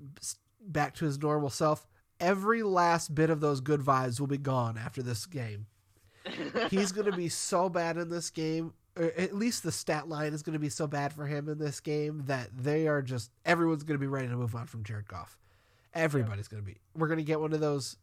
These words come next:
Speaker 1: um, little post-game conferences where, <laughs> where Dan Campbell's just saying, "He's gotta do better than that, 'cause it's
Speaker 2: Yeah.
Speaker 1: not gonna be good.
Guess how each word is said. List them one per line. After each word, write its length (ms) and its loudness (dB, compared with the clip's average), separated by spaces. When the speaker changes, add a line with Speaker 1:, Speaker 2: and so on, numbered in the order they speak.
Speaker 1:
um, 380 -6
little 400 0
post-game 760 0
conferences 720 -2
where, 360 -2
<laughs> 180 2
where 100 6
Dan 300 2
Campbell's 340 0
just 200 -2
saying, 300 -6
"He's 220 -4
gotta 260 -4
do 180 -6
better 200 -10
than 220 -18
that, 240 -18
'cause 360 -8
it's 340 -4
Speaker 2:
Yeah. 80 -2
Speaker 1:
not 260 0
gonna 200 -4
be 100 -6
good. 300 -10